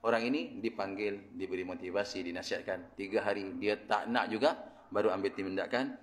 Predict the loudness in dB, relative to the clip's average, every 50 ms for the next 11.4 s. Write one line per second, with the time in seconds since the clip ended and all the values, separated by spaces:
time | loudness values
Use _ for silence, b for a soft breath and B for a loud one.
0 | -14 -6 -2 -2 -2 0 0 -2 -2 0 -2 -2 0 0 0 -2 B B B B
1 | B B B B -4 -2 -2 0 -2 -4 -4 -2 -2 -2 0 -2 -2 -2 -2 -2
2 | -2 -2 -4 -4 -4 -4 -4 -4 -4 -4 -6 -6 -6 -2 0 0 0 0 -2 -6
3 | -12 -10 -8 -6 -4 -4 -4 -2 -2 -2 -2 -2 -2 -2 -2 -4 -6 -8 -12 -10
4 | -8 -8 -8 -8 -10 -12 -8 -4 -4 -2 -2 -2 -2 -4 -6 -12 -18 -20 -18 -12
5 | -10 -8 -4 -2 -2 -4 -4 -6 -8 -6 -4 -4 -4 -6 B B B B B _
6 | -4 -4 -4 -2 -2 -4 -4 -4 -6 -8 -10 -14 -18 b b b b b b b
7 | -8 -4 -2 -2 2 4 4 6 6 4 4 2 0 2 2 2 4 6 6 6
8 | 6 4 2 0 0 0 0 2 2 2 2 4 4 6 6 6 6 4 0 -2
9 | -4 -2 -2 -2 0 0 0 0 2 2 0 0 0 -2 -4 -2 -2 -2 -2 -2
10 | -2 -4 -4 -4 -6 -8 -8 -8 -10 -12 b b b b b b b b b b
11 | b _ -4 -4 4 6 6 6